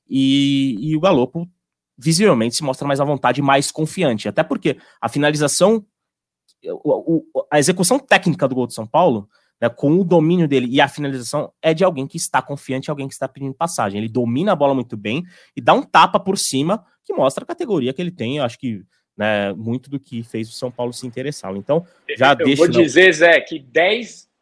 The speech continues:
Speaker 2: dos, o, os outros dez jogadores não dominariam aquela bola.
Speaker 1: <laughs>
Speaker 2: É verdade, é verdade. Nem
Speaker 1: É.
Speaker 2: o Caleri e o Erisson do, conseguiriam, porque ele dá uma arrancada naquela bola, ele dá uma dominada, que eu vou te falar que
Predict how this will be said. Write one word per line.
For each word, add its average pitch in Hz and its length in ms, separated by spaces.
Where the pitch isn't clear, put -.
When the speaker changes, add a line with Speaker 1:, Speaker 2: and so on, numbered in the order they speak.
Speaker 2:
dos, 135 340
o, 127 400
os 123 140
outros 202 360
dez 202 220
jogadores 180 440
não 185 120
dominariam 165 520
aquela 131 200
bola. 98 280
Speaker 1:
<laughs> - 960
Speaker 2:
É 226 120
verdade, 226 600
é - 60
verdade. 160 340
Nem - 160
Speaker 1:
É. 139 200
Speaker 2:
o 107 40
Caleri 233 380
e 233 60
o 208 100
Erisson 170 500
do, 139 200
conseguiriam, 147 640
porque 135 200
ele 180 180
dá 190 140
uma 359 140
arrancada 180 720
naquela 139 360
bola, 147 280
ele 147 120
dá 175 160
uma 277 160
dominada, 185 600
que - 60
eu 185 60
vou 214 80
te 208 120
falar 214 240
que - 120